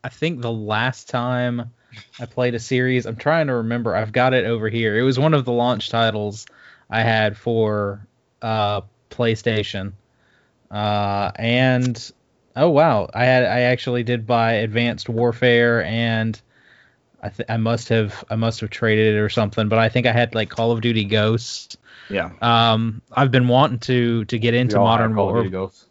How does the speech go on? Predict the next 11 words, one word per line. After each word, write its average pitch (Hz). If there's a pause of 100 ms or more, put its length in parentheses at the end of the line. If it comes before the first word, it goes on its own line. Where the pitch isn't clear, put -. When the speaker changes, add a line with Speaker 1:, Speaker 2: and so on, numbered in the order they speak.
(120)
Speaker 1:
Yeah, 101
I've 123
been 135
wanting 131
to 127
get 123
into, 120
um, 101
Speaker 2:
Everybody 101
bought 98
Ghost. 98